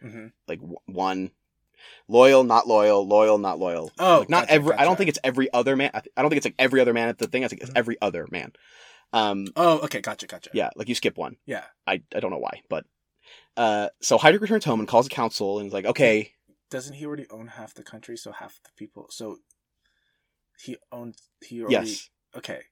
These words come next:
Speaker 1: so what the dad is asking for is actually twenty-five percent loyalty.
Speaker 2: <laughs>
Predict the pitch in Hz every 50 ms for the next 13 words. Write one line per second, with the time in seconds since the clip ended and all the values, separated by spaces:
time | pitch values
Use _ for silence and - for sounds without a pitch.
0 | _ _ - - 135 127 120 117 - - - - 151 147 135 - _ _ _ _
1 | - 139 131 - 170 175 165 156 139 123 120 - - 113 - - 107 101 101 101
2 | 98 - - 92 - - - 113 107 101 - 110 104 107 101 - 101 - 104 -
3 | - _ _ 104 90 - - - - - - - 185 196 - - - 226 - -
4 | 233